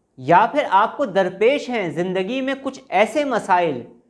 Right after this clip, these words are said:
जिनके आगे आप बेबस हो चुके हैं। इस अमल करने की बरकत से आप अपनी मुश्किल से बाहर आ सकेंगे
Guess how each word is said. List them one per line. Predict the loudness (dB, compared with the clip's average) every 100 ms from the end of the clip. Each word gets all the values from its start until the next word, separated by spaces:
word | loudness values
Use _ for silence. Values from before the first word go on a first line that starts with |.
| _ _ -18
जिनके | -4 -2 0 0
आगे | 2 4 4 0 -4 2
आप | 4 4 0 -18 _ _ _ -10
बेबस | 0 0 4 2 0 -8 -20 _ _ 0
हो | 0
चुके | 0 -8 -10
हैं। | -12 -20 _ _ _ _ _ _ _ _ _ _ _ -6
इस | -6 -4
अमल | -2 0 2
करने | 0 0 0
की | 0
बरकत | 0 0 -2
से | -2 -6 -6 -10 _ _ -2
आप | 4 4 4
अपनी | -4 -4 -6
मुश्किल | -6 -6 -8 -6
से | -8 -10 -14 _ _ _
बाहर | -2 0 4 4 4 -2 -8
आ | -6 -6
सकेंगे | -10 -12 -14 -16 -20